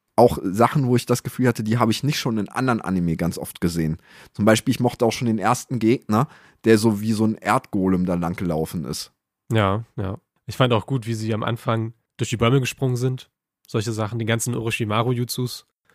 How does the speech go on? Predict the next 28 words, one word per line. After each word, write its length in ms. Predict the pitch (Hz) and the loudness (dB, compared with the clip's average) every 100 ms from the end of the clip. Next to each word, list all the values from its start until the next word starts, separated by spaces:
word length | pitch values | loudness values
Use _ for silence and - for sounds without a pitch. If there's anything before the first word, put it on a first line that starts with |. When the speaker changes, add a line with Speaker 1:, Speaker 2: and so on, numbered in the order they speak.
| - | -8
Speaker 2:
Also 240 | 110 110 | -4 -2
da 100 | 107 | -2
sieht 300 | 123 - 120 | -4 -10 -4
man 120 | 120 117 | -2 -2
so 100 | 123 | -4
viele 220 | 120 113 | -4 -4
Sachen. 280 | 117 123 113 | -4 -2 -2
Auch 120 | 113 | 0
der 200 | 123 - | 0 0
Typ, 240 | 165 165 | -2 -2
der 100 | 127 | -2
durch 120 | 117 | -4
die 80 | 123 | -6
Schatten 280 | - 143 143 | -4 -2 -2
gesprungen 400 | 101 - 120 113 | -6 -4 -4 -2
ist, 180 | 135 - | -4 -4
der 120 | 104 | -4
war 80 | 107 | -4
auch 140 | 104 | -6
fast 260 | - 127 - | -8 -8 -6
eins 200 | 113 - | -8 -6
zu 100 | - | -6
eins 240 | 117 120 | -4 -4
so 140 | 117 107 | -2 -2
in 120 | 104 | -2
Vampire 340 | 104 110 110 | -4 -4 -4
Hunter 180 | 110 104 | -4 -8
D. 260 | 98 123 | -8 -10